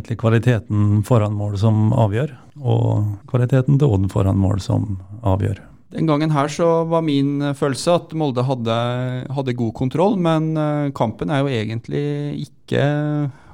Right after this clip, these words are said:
Speaker 2: avgjort før, eh, Molde skårer i det aller, eh, siste minuttet på, på overtid, og det var jo et, eh, et ganske spesielt mål. Eh, der er jo da Odd, eh,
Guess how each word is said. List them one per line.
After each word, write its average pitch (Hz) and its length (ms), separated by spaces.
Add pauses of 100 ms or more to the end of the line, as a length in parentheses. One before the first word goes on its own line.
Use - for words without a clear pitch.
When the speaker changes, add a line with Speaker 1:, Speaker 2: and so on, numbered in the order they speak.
Speaker 2:
avgjort 107 560
før, 127 480
eh, 131 580
Molde 135 400
skårer 110 460
i 120 260
det 123 400
aller, 110 460 (540)
eh, 123 440
siste - 480 (640)
minuttet 123 580
på, 120 420
på 143 180
overtid, 139 260
og 185 60
det 156 100
var 147 140
jo 135 40
et, - 220
eh, 135 260 (160)
et 143 80
ganske 156 320
spesielt 135 500
mål. 196 180
Eh, 135 600
der 139 200
er 127 120
jo 123 80
da 123 400
Odd, 117 300
eh, 117 300